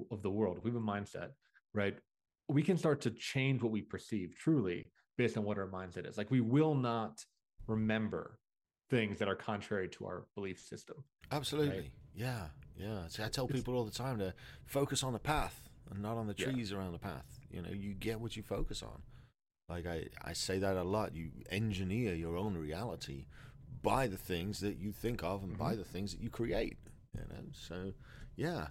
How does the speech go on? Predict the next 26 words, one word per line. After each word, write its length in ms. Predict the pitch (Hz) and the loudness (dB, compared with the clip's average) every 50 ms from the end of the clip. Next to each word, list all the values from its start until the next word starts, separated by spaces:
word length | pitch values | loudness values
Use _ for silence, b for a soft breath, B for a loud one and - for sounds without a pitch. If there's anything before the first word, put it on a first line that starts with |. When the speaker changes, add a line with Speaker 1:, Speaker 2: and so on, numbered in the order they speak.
| - - - | -8 -4 0
Speaker 2:
Now 260 | 117 143 160 151 139 B B B B B B - | 2 2 2 2 0 B B B B B B 2
let's, 400 | 190 226 226 - - - - - | 2 2 2 2 0 0 0 2
Speaker 1:
Yeah. 60 | 214 | 4
Speaker 2:
uh, 220 | 208 180 147 127 120 - - - | 4 4 2 2 0 -4 -8 -2
let's 240 | - 151 214 214 - | 0 0 2 2 2
get 220 | - - 180 175 | 2 4 4 6
on 240 | 135 127 120 113 110 101 | 6 6 6 4 2 2
to 140 | - 104 | 0 0
the 80 | 92 87 | 0 0
topic 360 | - - 85 71 - 71 65 - | 0 -2 -2 -4 -4 -6 -8 -6
of 60 | - | -6
small 240 | - - 80 76 71 | -4 -2 -2 -2 -2
business, 420 | 67 71 65 64 73 58 65 - | -2 -4 -6 -6 -8 -8 -8 -8
'cause, 340 | - - 82 76 73 - - - | -8 -8 -8 -6 -6 -4 -2 -2
uh, 40 | |
Speaker 1:
Okay. 220 | 113 - 104 64 - - | -2 -2 -2 -4 -8 -8
Speaker 2:
you, 320 | 55 82 139 175 - - | -4 -2 -2 -2 -2 -4
you 220 | 139 - 147 175 160 | -4 -4 -2 0 0
help 260 | 117 113 101 85 - | 0 -2 -4 -6 -6
small 240 | - - - 92 87 | -6 -4 -2 -2 0
business 300 | 78 87 78 78 82 - | 0 -2 -2 -4 -4 -6
owners. 220 | 76 78 76 71 - | -6 -6 -6 -6 -8
You 60 | - | -8
see 160 | - - - | -6 -6 -6
them 100 | - 78 | -6 -6
quite 340 | - - - 95 90 85 | -6 -6 -4 -4 -4 -4